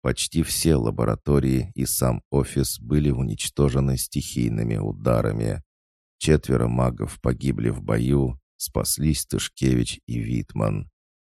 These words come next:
Первый, как уже было сказано, пропал, но случилось это в две тысячи девяносто седьмом году.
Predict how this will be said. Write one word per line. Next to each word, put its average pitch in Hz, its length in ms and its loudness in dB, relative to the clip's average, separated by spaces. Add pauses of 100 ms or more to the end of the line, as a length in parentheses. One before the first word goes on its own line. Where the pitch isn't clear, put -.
(300)
Первый, 76 640 4
как 65 240 -2
уже 62 180 0
было 58 260 0
сказано, 69 600 2
пропал, 64 760 2 (200)
но 62 120 0
случилось 76 720 0
это 73 300 2
в 57 100 -6
две 60 180 0
тысячи - 480 -4
девяносто 64 600 -2
седьмом 62 540 -2
году. 53 600 -2